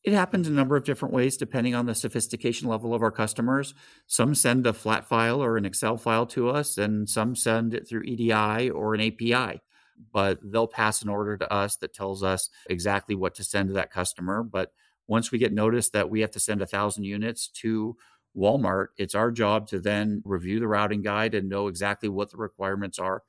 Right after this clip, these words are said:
to send that shipment to Walmart, and that we're using the right grade of pallet, that we're building the pallet to the right height, that we're labeling each carton that goes out in the right location on the master carton, that we're following the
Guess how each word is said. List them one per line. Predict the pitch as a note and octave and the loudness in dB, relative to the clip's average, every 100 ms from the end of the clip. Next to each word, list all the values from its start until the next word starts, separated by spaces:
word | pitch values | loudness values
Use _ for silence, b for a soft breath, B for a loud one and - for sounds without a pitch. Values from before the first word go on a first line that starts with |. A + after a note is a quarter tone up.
| b b - | b b -4
to | G2+ | 0
send | - G#2 G#2 | 2 4 2
that | - | 0
shipment | - G2+ A#2+ | -4 -4 -6
to | - | -6
Walmart, | G2 G#2 C#3+ F#2+ E2 | -2 -2 -2 -4 -4
and | F2+ F2+ | -4 -4
that | - | -2
we're | F#2 | 0
using | F#2+ F#2 G2 F#2 B - | 0 -2 -4 -6 B -6
the | E2+ | -2
right | E2 F#2+ - | 0 0 0
grade | - G#2+ G#2 G2 - - | -2 2 2 2 -6 -10
of | G2+ - | -10 -8
pallet, | G2 F#2 F#2+ B2 - _ _ _ | -4 -2 -2 -2 -8 _ _ _
that | - F2 F2 F2+ F#2 | -6 -2 0 0 0
we're | F2+ | -2
building | D#2+ G2 G2 G#2+ | 0 2 4 2
the | |
pallet | - G2 G2 - | 2 2 2 0
to | - | -4
the | F2+ | 0
right | F#2+ F#2+ - | 2 0 0
height, | G2 G2+ - - | 0 0 -2 -6
that | F2+ - | -8 -6
we're | F#2+ F#2 | -4 -2
labeling | G2 G2+ G2+ G#2 G#2 | 0 0 0 -2 -2
each | - G2 - | -4 -10 -6
carton | F#2+ G2 G#2 | -2 -2 -4
that | G2+ | -8
goes | F#2+ G2 | -6 -4
out | F#2+ F#2+ A2 - | 0 0 0 -4
in | |
the | F#2 | -6
right | F2+ F#2+ | -2 -2
location | F2+ - G2 F#2 F#2+ A2 - b b b | -6 -6 -4 -4 -4 -6 -10 b b b
on | E2+ F2+ | 0 2
the | F2+ | 2
master | F2+ F2+ - - | -2 -6 -8 -4
carton, | G2 F#2+ A2+ C3 - b b - | 0 0 0 -2 -6 b b -8
that | - | -6
we're | F2 | -6
following | - G2 G2 F#2+ F#2+ G2 F#2+ | -2 0 2 2 0 -2 -2
the | F#2 | -4